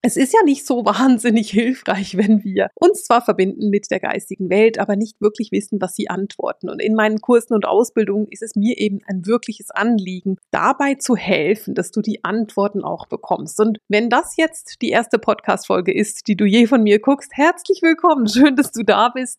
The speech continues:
Du musst nicht alle anderen auch noch gucken und anschauen. Ich habe viele interessante Podcast-Folgen, gerade eben die über die verschiedenen Engel zum Beispiel, aber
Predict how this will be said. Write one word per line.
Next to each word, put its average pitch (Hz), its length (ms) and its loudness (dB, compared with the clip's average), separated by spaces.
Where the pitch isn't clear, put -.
Du 277 100 0
musst 262 360 2
nicht 240 220 0
alle 220 200 2
anderen 214 380 0
auch - 220 -2
noch 254 220 0
gucken 277 380 0
und 240 160 0
anschauen. 247 720 0
Ich 208 160 -6
habe 190 180 0
viele 226 360 2
interessante 202 760 -2
Podcast-Folgen, 302 920 2
gerade 202 400 2
eben 220 280 -2
die 220 400 -4
über 202 180 -4
die 202 120 -6
verschiedenen 190 460 -4
Engel 220 280 -2
zum 240 160 -6
Beispiel, 220 500 -2
aber 208 320 0